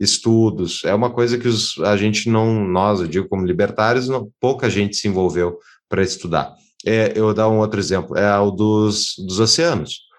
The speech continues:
Os oceanos tem a parte da, do território, né, da, da jurisdição nacional, que é até onde vai a plataforma continental, sei lá,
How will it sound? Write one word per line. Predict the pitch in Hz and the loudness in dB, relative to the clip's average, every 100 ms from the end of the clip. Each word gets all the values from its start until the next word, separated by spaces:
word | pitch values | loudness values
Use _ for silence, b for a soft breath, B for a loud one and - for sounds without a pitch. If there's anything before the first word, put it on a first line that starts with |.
| b _ | b _
Os | 92 - | -2 0
oceanos | 107 95 107 156 180 - b b | 2 2 2 0 -4 -8 b b
tem | 87 82 | -6 -4
a | 80 | -4
parte | - 90 - - | 0 0 -2 -4
da, | 80 76 65 | -2 -2 -4
do | 69 80 | -8 -6
território, | - 80 80 90 95 90 | -2 -2 -2 0 2 0
né, | 82 80 76 _ | 0 -4 -6 _
da, | - 78 73 | -4 -2 -2
da | 71 82 | -2 -2
jurisdição | 78 87 87 82 - 90 87 | 0 -2 0 -2 0 0 0
nacional, | 85 - 90 85 80 - B _ | -2 -2 -2 0 -2 -4 B _
que | - 85 | -2 0
é | 82 87 78 - 87 | 2 0 -2 -4 -6
até | 87 90 | -2 -2
onde | 87 80 | -2 -2
vai | 85 | -2
a | |
plataforma | 82 85 85 92 90 | -2 -4 -4 -4 -2
continental, | - - 78 71 87 | -4 -6 -6 0 0
sei | 85 78 | 2 0
lá, | 87 | 0